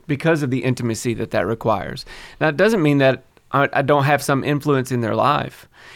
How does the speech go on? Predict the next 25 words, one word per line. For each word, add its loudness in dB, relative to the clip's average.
And 2
it, -2
you -4
know, 2
in -4
fact, 0
if, -2
if -4
I 4
don't, 2
then 4
I'm, 0
I'm, -8
I'm -4
really 2
not 0
doing 2
that -2
great 0
a -8
job 0
as -4
a -20
pastor, -4
right? -2